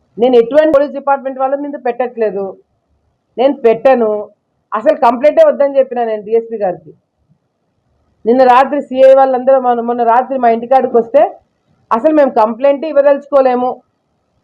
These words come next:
మాకొద్దు, కంప్లైంట్ మేము ఇవ్వదలుచుకోలేము, మాకు నమ్మకం లేదు,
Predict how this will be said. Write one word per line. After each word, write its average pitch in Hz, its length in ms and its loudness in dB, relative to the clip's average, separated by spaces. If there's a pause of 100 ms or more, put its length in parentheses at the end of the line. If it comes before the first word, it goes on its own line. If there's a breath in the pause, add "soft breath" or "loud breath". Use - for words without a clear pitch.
(460)
మాకొద్దు, 247 480 0 (320)
కంప్లైంట్ 262 440 0
మేము 240 220 -4
ఇవ్వదలుచుకోలేము, 262 720 0
మాకు 247 240 -2
నమ్మకం 254 500 0
లేదు, 269 260 2